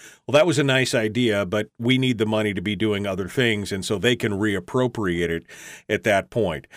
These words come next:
Wha-, I mean, and, and I'll be honest with you, some of the most interesting things that were out in s-, in this decision that came from the Supreme Court. Remember, this has already gone to Superior Court, and the Superior Court backed the legislature,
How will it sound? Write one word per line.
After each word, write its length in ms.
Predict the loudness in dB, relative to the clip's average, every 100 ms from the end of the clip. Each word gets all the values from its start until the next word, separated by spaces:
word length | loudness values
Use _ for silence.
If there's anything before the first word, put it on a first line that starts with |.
| -20 -4
Wha-, 180 | -2 0
I 120 | 0
mean, 180 | 0 0
and, 200 | 0 -2 0
and 100 | 0
I'll 100 | 2
be 140 | 2
honest 260 | 4 2 2
with 100 | 0
you, 120 | 0
some 220 | 0 0
of 40 | 2
the 40 |
most 320 | 2 0 -2 -2
interesting 480 | -2 0 0 0
things 300 | 2 0 0
that 160 | 0 0
were 200 | 0 0
out 300 | 2 2 2 0
in 140 | -4
s-, 160 | -4 -6
in 260 | -4 -2
this 160 | -2 -2
decision 580 | -4 0 2 2 2 -2
that 140 | -4
came 220 | -2 -2
from 140 | -2 -4
the 80 | -4
Supreme 340 | -4 -4 -2
Court. 200 | 0 0
Remember, 320 | 4 4 4
this 160 | 2 0
has 120 | 2
already 200 | 4 4
gone 200 | 4 2
to 60 | 2
Superior 560 | -2 0 4 4 4 0
Court, 360 | -4 -4 -6 -12 -20 -18 -16 -2
and 140 | 0
the 40 | 2
Superior 540 | 0 4 6 6 4
Court 300 | 4 2 4
backed 260 | 2 2 0
the 100 | 2
legislature, 800 | 2 2 -2 -2 -2 -4 -6